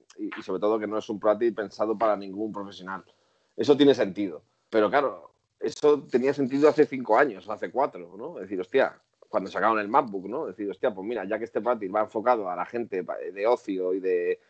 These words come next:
eh, trabajar con cosas muy básicas, pues tiene sentido un MacBook A R M con una pantalla más pequeña y tal".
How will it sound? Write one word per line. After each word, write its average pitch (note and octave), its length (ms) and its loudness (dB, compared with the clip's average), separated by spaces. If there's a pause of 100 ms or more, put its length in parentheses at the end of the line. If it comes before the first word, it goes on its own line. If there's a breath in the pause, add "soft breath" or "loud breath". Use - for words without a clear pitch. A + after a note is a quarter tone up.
(240)
eh, F2 100 -6
trabajar G2 480 0
con F#2+ 140 -2
cosas A2+ 240 0
muy A2 140 0
básicas, B2+ 500 2
pues - 120 -12
tiene A2 180 -6
sentido A2 400 0
un G#2 80 -2
MacBook G2 340 -6
A F#2+ 80 2
R F2+ 220 -4
M B2 200 -8
con F#2+ 160 -8
una G2+ 200 -4
pantalla G2 300 -2
más F#2+ 120 -2
pequeña C3+ 680 2
y A2 120 0
tal". F2 200 -2